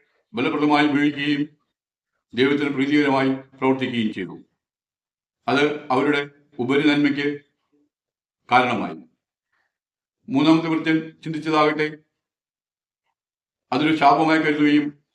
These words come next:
അതൊരു ബുദ്ധിമുട്ടായി കരുതുകയും യജമാനെതിരെ പിറുപിറുക്കുകയും ചെയ്തു. ദൈവപിതാവിന്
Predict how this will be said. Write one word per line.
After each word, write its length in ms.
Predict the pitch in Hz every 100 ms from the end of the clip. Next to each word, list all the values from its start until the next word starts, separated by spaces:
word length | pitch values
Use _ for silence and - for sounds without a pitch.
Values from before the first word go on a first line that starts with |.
| -
അതൊരു 180 | 135 151
ബുദ്ധിമുട്ടായി 480 | 139 170 170 156
കരുതുകയും 600 | 147 139 139 139 139 139 -
യജമാനെതിരെ 840 | 117 135 147 143 135 135 135 - - -
പിറുപിറുക്കുകയും 540 | 147 151 135 127 117
ചെയ്തു. 280 | 107 92 90 - - _ _ _ _ _ _ 123
ദൈവപിതാവിന് 880 | 135 156 151 147 147 147 147 -